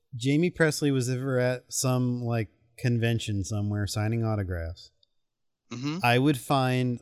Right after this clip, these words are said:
Speaker 1: like, an eight-by-ten of her character in Mortal Kombat to sign. So that she would be like, "Holy
Speaker 2: Ugh.
Speaker 1: shit." <laughs>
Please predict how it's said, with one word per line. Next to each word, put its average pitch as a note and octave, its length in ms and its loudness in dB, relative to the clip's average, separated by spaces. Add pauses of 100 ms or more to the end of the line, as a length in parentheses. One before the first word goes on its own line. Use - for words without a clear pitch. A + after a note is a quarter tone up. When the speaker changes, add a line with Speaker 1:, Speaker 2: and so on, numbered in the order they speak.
Speaker 1:
like, A#2 240 0
an A2 80 -2
eight-by-ten A2+ 960 -2
of G#2 120 -8
her A#2+ 120 -2
character A2 680 -2
in G#2 120 -2
Mortal G#2 260 0
Kombat G2 520 -2 (240)
to A2 100 0
sign. G2 460 -6 (1300)
So C3 140 2
that A2+ 160 0
she B2+ 220 0
would A#2+ 160 2
be A#2 180 6
like, G2+ 280 0
"Holy A#2+ 280 4
Speaker 2:
Ugh. - 60 0
Speaker 1:
shit." - 840 -6
<laughs> - 80 2